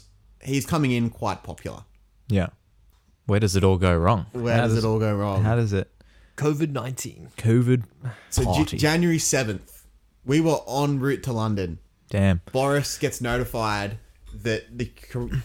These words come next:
Speaker 1: the coronavirus is, like, it's not a nice, it's not gonna be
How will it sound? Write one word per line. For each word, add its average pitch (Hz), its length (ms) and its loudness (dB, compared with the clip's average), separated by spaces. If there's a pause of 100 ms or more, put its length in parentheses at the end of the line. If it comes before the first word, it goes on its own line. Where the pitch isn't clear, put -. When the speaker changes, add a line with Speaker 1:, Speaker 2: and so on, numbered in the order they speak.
(120)
Speaker 1:
the 131 100 -4
coronavirus 113 1120 -2
is, 107 840 -4 (180)
like, 95 400 -6 (100)
it's 113 180 -6
not 110 140 -2
a 104 80 -2
nice, 98 260 -4
it's 101 180 -12
not 110 160 -4
gonna 101 140 -4
be 92 440 -6